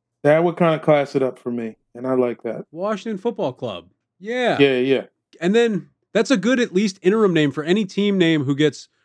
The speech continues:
Speaker 2: re-looked at once, once we determine that it's not nice to call team names animals either, I think we
Speaker 1: Yeah.
Speaker 2: could just go to, go the club route, and that's at, at the very least a placeholder. That's, I like
Speaker 1: Yeah.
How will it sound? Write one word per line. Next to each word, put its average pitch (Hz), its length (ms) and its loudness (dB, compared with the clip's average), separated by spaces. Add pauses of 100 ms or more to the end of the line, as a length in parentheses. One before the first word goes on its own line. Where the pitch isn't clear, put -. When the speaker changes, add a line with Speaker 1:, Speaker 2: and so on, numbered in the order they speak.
(140)
Speaker 2:
re-looked 170 440 2
at 120 240 -2 (320)
once, 185 320 -2
once 190 200 2
we 233 60 -2
determine 196 420 2
that 160 240 -2
it's 139 180 -14
not 160 180 -2
nice 160 220 0
to 143 160 -6 (140)
call 151 200 0
team 156 240 0
names 143 320 -2
animals 131 560 -2
either, 139 340 -4 (420)
I 135 80 -2
think 165 160 4
we 151 60 6
Speaker 1:
Yeah. 143 100 4
Speaker 2:
could 160 80 0
just 151 340 -2
go 170 240 4
to, 165 60 0
go 165 240 2
the 151 100 0
club 196 340 0
route, 117 320 0
and 131 120 -4
that's 156 220 -2
at, 143 60 -16 (120)
at 143 120 -8
the 139 60 -4
very 175 240 2
least 131 180 -4
a 110 60 -14
placeholder. 143 640 -2
That's, 143 180 -16
I 135 120 -12
like 160 160 2
Speaker 1:
Yeah. 180 360 4